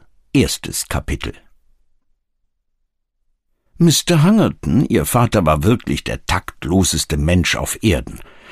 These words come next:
Ein fusseliger, flaumiger Kakadu von Mann, ungepflegt und ausschließlich auf sein eigenes einfältiges Ich bedacht. Wenn überhaupt etwas mich von Gladys hätte abbringen können,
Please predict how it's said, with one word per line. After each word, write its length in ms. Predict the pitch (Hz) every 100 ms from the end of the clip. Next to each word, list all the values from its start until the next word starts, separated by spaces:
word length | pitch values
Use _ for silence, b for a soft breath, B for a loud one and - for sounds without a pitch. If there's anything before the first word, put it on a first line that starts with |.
| B
Ein 300 | - 143 151
fusseliger, 720 | 143 269 220 175 147 - -
flaumiger 600 | - 113 120 107 92 76
Kakadu 540 | 76 - 107 85 78 80
von 240 | - 82
Mann, 260 | 80 104 92 B B B
ungepflegt 1040 | - 165 143 107 78 - 101 123 131 120 -
und 300 | 82 76 -
ausschließlich 840 | 98 92 - - 110 101 - 80
auf 120 | 76
sein 220 | - 82 -
eigenes 500 | 101 104 90 80 76 -
einfältiges 880 | 107 90 76 - 76 - - - -
Ich 260 | - - -
bedacht. 500 | - - - - - b b b b b
Wenn 300 | - 123 135
überhaupt 640 | 135 139 123 135 143 - -
etwas 540 | - - - - -
mich 240 | 80 78 -
von 220 | 71 65
Gladys 420 | 92 110 87 -
hätte 240 | 98 - -
abbringen 440 | - 104 104 98
können, 360 | - 120 117